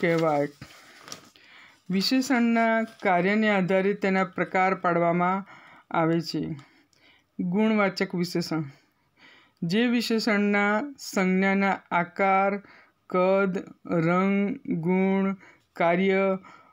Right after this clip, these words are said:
વગેરેના અર્થમાં વધારો કરે તેને ગુણવાચક વિશેષણ કહે છે. જેમ કે ગોળ ટેબલ, લાંબી બેન્ચ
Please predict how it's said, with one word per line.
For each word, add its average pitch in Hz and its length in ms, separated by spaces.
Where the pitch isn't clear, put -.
વગેરેના 233 560
અર્થમાં 226 540
વધારો 185 420
કરે 196 460
તેને 202 240
ગુણવાચક 220 680
વિશેષણ 185 500
કહે 160 180
છે. 156 200
જેમ 202 400
કે 208 360
ગોળ 190 460
ટેબલ, 202 580
લાંબી 175 760
બેન્ચ 190 580